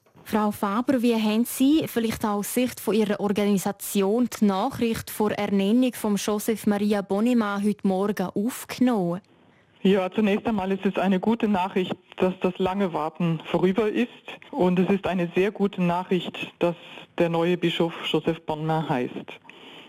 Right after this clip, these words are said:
Speaker 1: Jetzt in den letzten Jahren hat es ja Spannungen gegeben zwischen der Hochschule und dem Bistum.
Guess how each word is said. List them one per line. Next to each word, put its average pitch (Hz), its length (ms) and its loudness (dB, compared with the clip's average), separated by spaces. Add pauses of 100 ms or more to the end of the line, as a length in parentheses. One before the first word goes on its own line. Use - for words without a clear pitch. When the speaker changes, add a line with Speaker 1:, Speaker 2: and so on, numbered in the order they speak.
(220)
Speaker 1:
Jetzt 196 140 0
in 208 80 8
den 202 120 2
letzten 202 320 0
Jahren 208 320 0
hat 233 80 0
es - 60 -8
ja 208 100 0
Spannungen 208 540 0
gegeben 247 440 -2
zwischen 247 380 0
der 226 140 0
Hochschule 233 580 0
und 220 160 4
dem 220 160 2
Bistum. 233 560 0